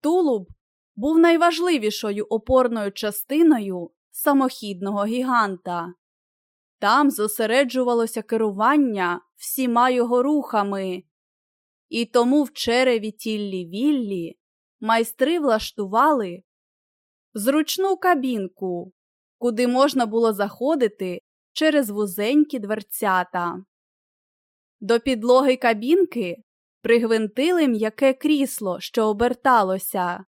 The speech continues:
Сидячи в ньому, людина, яка керувала рухами Тіллі Віллі, могла дотягтися до всіх важелів і кнопок, що рухали пружини.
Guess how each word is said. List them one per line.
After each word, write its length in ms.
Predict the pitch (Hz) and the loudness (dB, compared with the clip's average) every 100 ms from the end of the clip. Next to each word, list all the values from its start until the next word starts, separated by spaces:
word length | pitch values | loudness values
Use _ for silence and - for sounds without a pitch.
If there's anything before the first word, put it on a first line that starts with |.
| _ _ _ | _ _ _
Сидячи 640 | - - 247 214 208 - 208 | -10 -4 0 0 0 0 0
в 60 | |
ньому, 600 | 202 202 302 320 214 180 - _ _ | -2 0 2 2 0 -6 -14 _ _
людина, 720 | 208 233 214 294 370 277 196 185 - | 0 2 2 2 4 4 2 -2 -4
яка 340 | 226 233 240 | -2 0 -2
керувала 640 | 233 247 262 254 247 214 220 | 0 0 2 4 4 2 0
рухами 460 | 254 - 208 202 | 0 -2 -6 -6
Тіллі 480 | 196 220 208 202 185 | -8 -8 -6 -6 -8
Віллі, 680 | 175 262 320 247 196 175 190 _ _ _ _ _ | -4 0 0 0 -4 -8 -12 _ _ _ _ _
могла 400 | 226 269 294 359 | 0 2 4 2
дотягтися 760 | 294 285 254 247 - 311 320 | 2 0 -2 -2 -4 -4 -2
до 140 | 233 208 | -2 -2
всіх 340 | - 240 226 | -2 -6 -6
важелів 680 | 185 185 240 277 294 294 262 | -2 2 2 2 0 -2 -2
і 120 | 311 | -6
кнопок, 720 | 311 302 311 233 202 175 175 _ _ | 0 4 6 4 0 -8 -8 _ _
що 320 | - - 214 185 | -20 -6 -4 -2
рухали 480 | 190 254 294 269 | -4 -4 -2 0
пружини. 840 | 254 214 208 - 196 185 180 175 | -2 -2 -4 -2 -4 -4 -6 -6